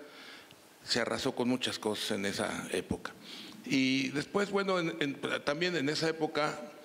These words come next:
era interesante observar que los únicos que podían dar banda ancha eran las empresas que daban servicios de cable, las que daban servicios de video,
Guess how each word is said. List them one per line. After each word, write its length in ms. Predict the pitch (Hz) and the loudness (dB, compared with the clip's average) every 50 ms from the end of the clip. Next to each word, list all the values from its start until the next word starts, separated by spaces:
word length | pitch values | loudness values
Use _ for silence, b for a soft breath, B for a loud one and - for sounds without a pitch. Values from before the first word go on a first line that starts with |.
| B B B B B - - - | B B B B B -18 -4 0
era 140 | - 160 170 | 2 4 4
interesante 560 | 170 156 143 147 139 123 - 151 151 151 - | 4 2 2 0 0 2 2 0 2 2 2
observar 640 | 156 147 - - 139 135 127 135 135 139 139 135 - | 0 0 2 2 2 4 6 6 4 4 4 0 0
que 100 | - 131 | 0 2
los 300 | 135 131 143 139 135 - | 2 2 2 2 2 4
únicos 420 | 185 196 214 208 208 208 - 165 - | 4 4 6 4 4 2 2 0 2
que 120 | - 139 | 0 0
podían 360 | - - 127 131 139 143 143 | 2 2 2 4 4 4 4
dar 160 | 135 139 135 135 | 4 2 4 4
banda 360 | 131 131 127 127 123 123 120 | 4 4 4 4 2 2 2
ancha 320 | 117 117 - - 135 - - - - - - - - B B B B B B B B B B B - | 2 2 0 0 0 -2 -4 -6 -10 -14 -16 -16 -18 B B B B B B B B B B B 2
eran 240 | - 139 143 139 135 | 4 4 6 4 4
las 160 | 127 117 - | 2 2 2
empresas 480 | 131 117 - - 123 131 131 131 131 110 | 0 0 2 2 2 2 2 0 0 0
que 100 | - 120 | 2 2
daban 260 | 120 120 120 127 120 | 4 4 4 2 2
servicios 600 | - 117 110 107 104 117 113 - 120 113 104 92 | 0 0 0 2 2 2 2 2 2 2 2 2
de 120 | 107 104 | 0 -2
cable, 380 | - - 107 107 104 90 92 - - - - - - - - B B B B B B B B B | 0 2 2 2 2 0 -2 -6 -8 -10 -12 -14 -18 -20 -20 B B B B B B B B B
las 140 | - 120 113 | 0 0 2
que 80 | - 131 | 4 2
daban 180 | 127 131 135 | 2 2 2
servicios 460 | 131 131 117 113 127 120 120 123 104 98 | 2 2 2 2 2 2 2 2 2 2
de 80 | 113 | 2
video, 420 | 101 110 110 107 117 117 120 - | 4 4 4 4 4 4 2 0